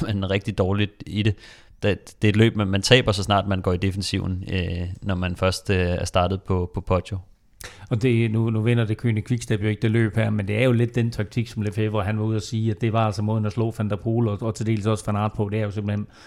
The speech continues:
Speaker 2: at få dem isoleret.
Speaker 1: Ja.
Speaker 2: Så det bliver rigtig interessant at se nu her i de store klassikere, øh,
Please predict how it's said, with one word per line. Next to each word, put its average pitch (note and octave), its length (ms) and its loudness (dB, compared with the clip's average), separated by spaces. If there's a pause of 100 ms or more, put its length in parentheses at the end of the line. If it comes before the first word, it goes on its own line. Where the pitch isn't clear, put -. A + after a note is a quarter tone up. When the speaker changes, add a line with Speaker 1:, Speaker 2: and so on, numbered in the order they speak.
(160)
Speaker 2:
at A#2 80 -2
få A#2 140 0
dem G#2+ 100 -2
isoleret. G#2 520 2 (320)
Speaker 1:
Ja. - 40 -8
Speaker 2:
Så A2+ 80 0
det G#2 120 0
bliver G2+ 140 0
rigtig A2 240 2
interessant A2 420 2
at F#2+ 80 -2
se A2+ 160 0
nu G#2 100 0
her G#2+ 140 0
i G2+ 80 -2
de G2 100 -6
store G#2+ 240 -4
klassikere, G#2 680 -2
øh, A2 220 -2